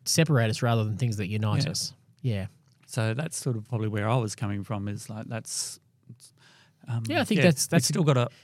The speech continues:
Speaker 1: we're all,
Speaker 2: honour
Speaker 1: we've gotta acknow-, acknowledge the, the anointing of the Lord. We might not
Speaker 2: Yeah.
Speaker 1: agree with everything,
Speaker 2: Mm.
Speaker 1: but they're the anointing of the Lord. Let's focus on what we,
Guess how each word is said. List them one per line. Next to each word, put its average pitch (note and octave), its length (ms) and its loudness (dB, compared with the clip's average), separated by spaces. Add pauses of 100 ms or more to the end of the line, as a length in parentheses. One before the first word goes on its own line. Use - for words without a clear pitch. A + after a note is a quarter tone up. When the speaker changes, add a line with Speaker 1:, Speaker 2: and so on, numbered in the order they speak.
(120)
Speaker 1:
we're E3 140 10
all, G#3 120 10
Speaker 2:
honour G#2 80 2 (200)
Speaker 1:
we've E3 100 0
gotta A3 120 6
acknow-, D3+ 360 6
acknowledge C#3 480 6
the, C3 220 4
the C3+ 180 4
anointing B2+ 340 6
of A#2+ 60 4
the A2 80 2
Lord. D3+ 140 4
We C#3 60 8
might D#3 180 6
not A2+ 120 0
Speaker 2:
Yeah. A2 80 2
Speaker 1:
agree C3+ 180 4
with E3+ 120 4
everything, G#2+ 420 -2 (240)
Speaker 2:
Mm. D#3+ 140 2 (240)
Speaker 1:
but B2 160 -4
they're C#3+ 140 6
the C3+ 100 6
anointing B2 260 4
of G#2+ 40 0
the A2+ 40 2
Lord. B2 140 -2
Let's D3 160 4
focus C3+ 340 4
on C3 100 4
what A#2 100 0
we, G#2+ 220 -2